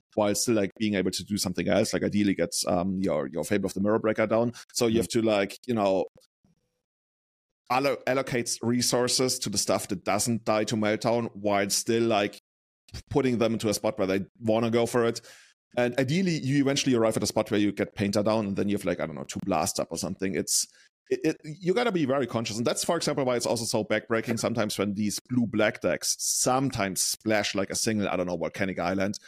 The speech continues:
Speaker 1: to have, like, two Meltdowns in the sideboard. And you're like, "Okay, I never saw that one coming." It's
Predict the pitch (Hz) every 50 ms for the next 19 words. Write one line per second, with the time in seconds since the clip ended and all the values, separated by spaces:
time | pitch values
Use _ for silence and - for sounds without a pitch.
0 | - _ - - 120 117 107 - - 107 98 - - 117 104 104 104 107 104 -
1 | 87 92 92 - 95 92 90 - 87 78 - - 78 98 98 95 95 90 92 92
2 | - 104 87 87 92 95 98 98 101 98 85 90 90 - 80 85 71 64 - -
3 | 73 73 76 71 64 67 64 52 - - _ _ _ - -